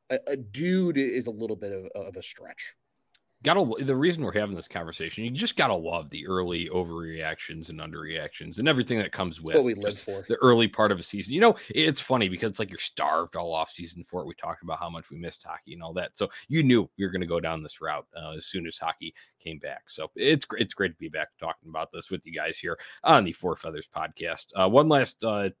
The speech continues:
Speaker 2: takeaway from the road trip, the trip itself. The bonding stuff that takes place, not just on the, in, in the locker room, on the rink, uh, but off the ice, traveling on the plane, shit like that. Uh, good culture builder, I think. Don't you guys?
Speaker 1: Huge culture builder. And, and Tone, I,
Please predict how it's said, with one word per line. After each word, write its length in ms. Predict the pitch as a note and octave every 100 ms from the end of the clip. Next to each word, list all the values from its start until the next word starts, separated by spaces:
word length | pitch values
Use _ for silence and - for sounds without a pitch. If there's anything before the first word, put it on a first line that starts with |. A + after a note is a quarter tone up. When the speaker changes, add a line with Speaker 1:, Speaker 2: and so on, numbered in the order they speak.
| _
Speaker 2:
takeaway 280 | C#3 A2+ A2+
from 160 | -
the 80 | C#3+
road 220 | A#2 C3+
trip, 160 | A2+ A#2+ _ -
the 80 |
trip 240 | G#2+ A3+ -
itself. 460 | - A3 G#3 - _ _
The 60 | A2
bonding 360 | B2+ E3+ A#2+ -
stuff 280 | - C3+ -
that 100 | -
takes 180 | C3+
place, 280 | - D3 A#2+
not 200 | - A2+
just 200 | - G#2+
on 100 | G#2+
the, 100 | G#2 G2
in, 220 | A2+ A2
in 140 | G2+ G#2+
the 140 | F#2+ F2+
locker 300 | G#2 G2 G#2+
room, 180 | G#2
on 160 | F2 G2
the 140 | E2+
rink, 260 | F2+ D#3 C3+ - -
uh, 180 | - A#2
but 260 | A#2 B2 - - A#2
off 200 | D3+ D3+
the 120 | F3
ice, 260 | F#3 - -
traveling 400 | A#2 A#2+ B2 B2+ _
on 160 | F#2+ G#2+
the 80 | F#2
plane, 360 | A2 A#2+ B2+ -
shit 160 | - -
like 160 | G#2
that. 220 | A#2 A#2+ - - -
Uh, 220 | G2+ G#2
good 240 | F#2+ D#3
culture 320 | - D#3+ -
builder, 320 | G#2+ F#2+ E2+ E2+
I 80 |
think. 260 | B2 - - -
Don't 160 | F#2
you 60 | G#2
guys? 360 | G#2 C3 D3 - _ D#3+ _ - - _ _ _ _ _ _ _ - _ _ _
Speaker 1:
Huge 540 | - - E3+ E3 -
culture 340 | - A#2 G#2+ G#2
builder. 400 | A2+ A#2 A2 G2+
And, 120 | G#2
and 200 | B2 B2
Tone, 320 | - E3+ F#3
I, 140 | G2+